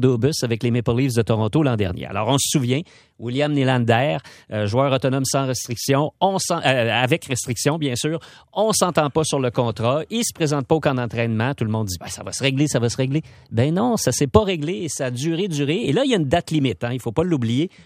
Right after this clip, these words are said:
le premier décembre. Alors, un joueur autonome, euh, avec, euh, avec compensation, s'il se joint pas à son équipe au premier décembre, il peut pas rejouer de la saison.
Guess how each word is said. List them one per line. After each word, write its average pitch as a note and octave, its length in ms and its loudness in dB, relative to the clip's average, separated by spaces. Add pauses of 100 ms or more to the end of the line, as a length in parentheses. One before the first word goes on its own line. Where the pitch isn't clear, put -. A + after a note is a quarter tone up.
(100)
le A2 120 -2
premier A3+ 280 2
décembre. D#3 360 2
Alors, G#2+ 240 -2
un C3 100 0
joueur G#3+ 300 0
autonome, F3+ 600 0 (340)
euh, G#2+ 400 -2 (120)
avec, B2 460 -2
euh, G#2 260 -2
avec A2+ 280 0
compensation, C#3 760 0 (220)
s'il E3 260 0
se C3 200 0
joint A#2+ 240 2
pas D#3+ 140 2
à D3+ 40 2
son C3 160 -2
équipe C3+ 240 0
au B2 60 2
premier A#2+ 260 0
décembre, D#3 380 -2
il C3 40 -6
peut B2 120 -2
pas D#3 240 -2
rejouer C#3 420 0
de B2+ 60 -2
la A#2+ 80 0
saison. G2 320 -6